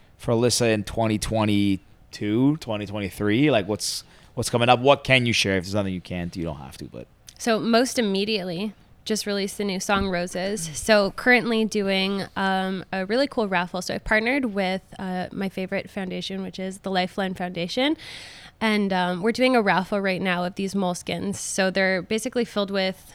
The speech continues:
Speaker 2: um, lyrics, behind the scenes kind of, like, take on the lyrics,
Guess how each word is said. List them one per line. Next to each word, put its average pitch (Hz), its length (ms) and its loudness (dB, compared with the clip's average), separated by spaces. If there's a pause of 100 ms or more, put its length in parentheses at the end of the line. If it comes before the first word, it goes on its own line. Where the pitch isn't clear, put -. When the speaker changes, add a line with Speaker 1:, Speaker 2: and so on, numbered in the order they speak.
(160)
Speaker 2:
um, 180 420 -2 (140)
lyrics, 240 640 4
behind 214 520 4
the 208 300 0
scenes 208 380 -2
kind 208 180 -4
of, 196 200 -2
like, 180 260 0
take 226 240 -2
on 214 140 2
the 208 100 -4
lyrics, 196 500 -2